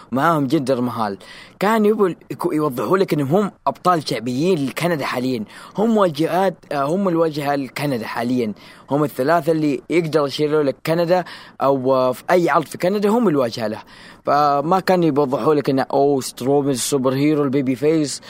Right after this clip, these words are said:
آه، لا يشيل نفس الكلام، ورومان رينز." لا، لا. هم مقصدهم إنهم يطلعوا لك سامي زين وكيفن أوينز على وجه التحديد،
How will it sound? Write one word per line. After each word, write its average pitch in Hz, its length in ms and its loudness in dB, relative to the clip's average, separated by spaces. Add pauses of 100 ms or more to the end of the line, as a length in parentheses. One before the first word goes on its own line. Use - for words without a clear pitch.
(220)
آه، 123 200 2
لا 143 140 2
يشيل 135 300 -2
نفس 131 180 -6
الكلام، 160 600 0
ورومان 151 460 2
رينز." 117 340 -2
لا، 139 160 0
لا. 117 120 -8 (400)
هم 156 240 2 (180)
مقصدهم 185 520 0
إنهم 160 180 0
يطلعوا 151 500 -2
لك 208 140 2
سامي 185 280 0
زين 175 280 2
وكيفن 233 500 0
أوينز 208 320 0
على 143 140 -2
وجه 143 160 -2
التحديد، 156 500 -4